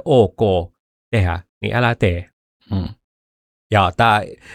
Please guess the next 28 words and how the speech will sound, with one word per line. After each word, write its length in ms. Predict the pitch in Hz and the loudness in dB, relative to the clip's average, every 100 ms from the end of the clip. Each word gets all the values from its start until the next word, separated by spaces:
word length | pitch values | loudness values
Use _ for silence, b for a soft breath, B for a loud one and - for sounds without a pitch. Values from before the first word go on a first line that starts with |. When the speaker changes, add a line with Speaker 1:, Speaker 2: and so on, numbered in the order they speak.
| - | 0
Speaker 1:
eettisyyspuolihan 920 | 139 143 135 113 101 117 107 98 101 | 2 2 0 0 0 0 2 2 2
on 100 | 113 | 0
yksi 220 | 120 107 | -2 -4
semmoinen, 280 | - 92 90 | -4 -4 -4
mikä 200 | 90 87 | -2 -4
tulee 280 | 85 92 98 | -4 -2 -2
näkyviin 460 | 95 87 92 92 104 | -2 -4 -4 -4 -4
aika 200 | 104 90 | -4 -4
paljon, 400 | 98 92 87 85 | -2 0 -2 -6
että 240 | - 95 b b b - | -6 -10 b b b -8
et, 160 | 95 | -4
et, 240 | 101 95 - _ _ _ - | -4 -6 -12 _ _ _ -20
et 100 | 117 - | -12 -8
jos 160 | 95 | -4
miettii, 300 | 127 123 - | -2 -2 -2
että 200 | 98 101 | -4 -2
aika 240 | 117 135 117 | 0 0 0
paljon 380 | - 135 131 | 2 2 0
saapi 280 | 104 98 95 | -2 -4 -6
tehdä 360 | 90 92 92 85 - _ _ _ _ _ _ _ _ _ _ _ - - | -4 -4 -4 -6 -12 _ _ _ _ _ _ _ _ _ _ _ -20 -8
toimijat 520 | 101 92 87 85 85 | -4 -2 -2 -4 -6
ja 80 | 95 | -6
yrittäjät 540 | 92 90 90 - 90 95 | -4 -4 -6 -6 -6 -4
ja 80 | |
kaikki 280 | 90 90 104 | -4 -4 -4
muut 220 | 101 95 - | -4 -4 -4
tehdä 160 | 90 | -4
asioita, 680 | 92 95 104 92 87 85 | -4 -4 -4 -4 -4 -6